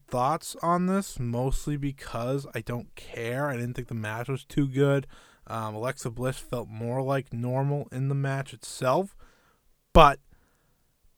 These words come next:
it's just hard to care about something that I don't care about. So we'll just move on. Uh, in a great triple threat, Damian Priest defended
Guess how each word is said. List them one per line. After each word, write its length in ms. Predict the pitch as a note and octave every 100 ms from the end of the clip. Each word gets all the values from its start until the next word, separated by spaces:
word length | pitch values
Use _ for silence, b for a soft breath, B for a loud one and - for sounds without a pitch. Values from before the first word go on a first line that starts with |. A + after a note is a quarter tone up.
| _ -
it's 260 | C#3+ -
just 300 | - A#2 -
hard 300 | - A#2+ A2
to 80 | G#2+
care 520 | - - C#3 A#2 G2 -
about 320 | G#2 A2 G#2
something 540 | - A2 G#2 - G#2+
that 160 | G#2+ G2+
I 80 | G#2
don't 260 | G#2+ A2
care 320 | - D3 G3+ A3
about. 320 | C4 F#3 - -
So 360 | - C#3 B2 A#2+ - -
we'll 260 | C#3 D#3+ C#3+
just 160 | A#2+
move 200 | A#2 -
on. 80 | - - _ _ _ b b b b b b -
Uh, 420 | A2+ A#2 A2 A2+
in 100 | C3+
a 100 | C#3
great 560 | A#2 B2 C3+ F3+ D#3+ -
triple 360 | - - A2+ C#3
threat, 420 | - C3 B2+ - b b b
Damian 380 | D3 C#3+ C3+ B2
Priest 600 | - C#3+ C3 - - - C3
defended 760 | B2 A#2+ - C#3 C3 C3 B2